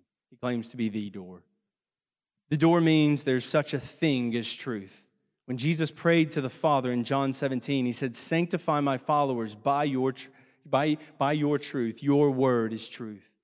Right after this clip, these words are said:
Psalm twenty-three twenty-three says, says, says, "Buy the truth and don't sell it." So to stand on the outside of the door, to say, "Well, I'm just not, I'm not gonna make a decision on this at all," is to make a decision,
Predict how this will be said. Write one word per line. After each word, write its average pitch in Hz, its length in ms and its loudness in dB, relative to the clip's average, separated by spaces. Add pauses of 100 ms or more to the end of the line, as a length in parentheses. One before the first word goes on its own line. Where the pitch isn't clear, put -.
(340)
Psalm 147 320 2
twenty-three 151 440 2
twenty-three 143 600 0
says, 120 420 0 (300)
says, 127 420 2 (240)
says, 131 240 -4
"Buy 139 340 0
the 151 120 -2
truth 127 460 -2
and 113 120 -4
don't 127 240 -2
sell 107 360 -6
it." - 200 -18 (720)
So 151 280 4
to 151 200 -2
stand 180 500 2
on 147 120 2
the 143 140 2
outside 151 640 -2
of 135 100 -6
the 127 100 -6
door, 123 540 -6 (400)
to 147 100 -8
say, 160 220 2
"Well, 147 120 2
I'm 147 80 2
just 151 200 -2
not, 151 120 -4 (540)
I'm 170 80 0
not 175 180 4
gonna 170 140 4
make 170 200 2
a 175 40 0
decision 135 480 0
on 135 160 0
this 139 260 0
at 123 80 -4
all," 131 260 2
is 160 320 0
to 156 180 -4
make 139 240 -2
a 139 40 -8
decision, 110 520 -8